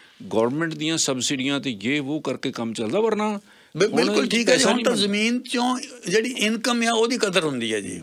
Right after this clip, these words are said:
Speaker 2: ਵੀ ਜੇ ਉਹ ਕਦਰ ਜ਼ਮੀਨ ਚੋਂ ਜ਼ਿਆਦਾ ਇਨਕਮ ਹੁੰਦੀ ਹੈ ਤਾਂ ਠੀਕ ਹੈ, ਨਹੀਂ ਹੁੰਦੀ ਤਾਂ ਨਹੀਂ ਠੀਕ ਹੁੰਦੀ ਹੈ ਜਾ ਕੇ। ਤਾਂ ਇਸ ਕਰਕੇ ਉਹ ਪਹਿਲੇ ਵਾਲੀ ਗੱਲ ਨਹੀਂ, ਵੀ ਸੋਲ ਜਿਹੜਾ ਤੁਹਾਡੀ,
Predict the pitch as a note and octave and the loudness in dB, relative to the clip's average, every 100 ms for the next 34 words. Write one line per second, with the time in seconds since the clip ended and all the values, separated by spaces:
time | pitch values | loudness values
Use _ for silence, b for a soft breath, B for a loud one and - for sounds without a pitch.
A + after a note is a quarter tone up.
0 | - D#3+ C#3+ F#3 F#3 F#3+ G3 E3+ F3+ F#3 | -6 -2 2 2 2 2 2 2 0 0
1 | F#3+ F#3+ D#3+ D#3+ D#3+ F#3 F#3+ F#3+ G3 F3+ | 0 0 2 2 4 2 0 0 0 0
2 | F3 F3 D3+ E3 G#3 G3 F3+ G3+ F#3+ E3+ | -2 -2 -4 -4 -2 -2 -2 -2 -2 -4
3 | C#3+ C#3+ G3 G3 F#3+ F3 F3+ F3 F3 E3+ | -4 -2 -2 -2 -2 -2 -4 -2 0 0
4 | D#3 D3 B B B B F#3+ G3+ F#3+ - | -2 -6 B B B B -2 0 0 2
5 | A3+ G#3+ A3+ A3 A3 A#3 B3+ B3 A3+ G#3 | 0 2 2 2 2 2 4 4 4 2
6 | F#3+ F#3 G#3+ G#3 - - F3 F#3 G3+ F3+ | 2 0 0 0 0 0 2 2 2 0
7 | G3 G3 E3 E3+ E3+ E3+ | 0 0 0 0 0 -2